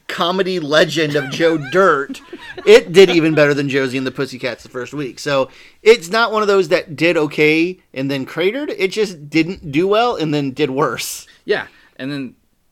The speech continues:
Speaker 2: Kingdom Come was up there. I don't
Speaker 1: I don't even
Speaker 2: remember
Speaker 1: know what that
Speaker 2: movie.
Speaker 1: is.
Speaker 2: I don't know what that is. Let's see. It says, "A group of old family members bands together when a despicable family member thankfully expires."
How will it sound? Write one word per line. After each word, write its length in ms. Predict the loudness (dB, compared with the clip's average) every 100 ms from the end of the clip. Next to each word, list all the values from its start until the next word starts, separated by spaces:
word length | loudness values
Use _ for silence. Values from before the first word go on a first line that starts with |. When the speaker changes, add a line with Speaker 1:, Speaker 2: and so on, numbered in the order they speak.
| _ -16
Speaker 2:
Kingdom 420 | -10 -6 -6 -8
Come 320 | -10 -8 -8
was 140 | -8
up 180 | -10 -10
there. 180 | -10 -10
I 20 |
don't 80 | -6
Speaker 1:
I 40 |
don't 80 | -4
even 120 | -2
Speaker 2:
remember 20 | -2
Speaker 1:
know 60 |
what 120 | -2
that 160 | -2 0
Speaker 2:
movie. 100 | 0
Speaker 1:
is. 360 | -2 -6 -12 -16 -20 _ -20
Speaker 2:
I 200 | -20 -16
don't 100 | -14
know 80 | -14
what 140 | -16 -14
that 120 | -12
is. 300 | -12 -14 -20
Let's 120 | _
see. 140 | -12 -12
It 80 | -6
says, 320 | -6 -6 -10 _ -20 _
"A 80 | -10
group 320 | -2 0 2
of 200 | -2 -4
old 220 | -4 -6 -4
family 380 | -6 -4 -6
members 400 | -6 -6 -6 -8 -8
bands 380 | -8 -8 -8
together 360 | -12 -8 -6 -6
when 120 | -8
a 60 | -10
despicable 600 | -14 -8 -4 -2 -2 -2
family 300 | -2 -6 -6
member 280 | -6 -6 -6
thankfully 580 | _ -4 -4 -6 -8
expires." 760 | -8 -10 -6 -4 -6 -8 -16 -20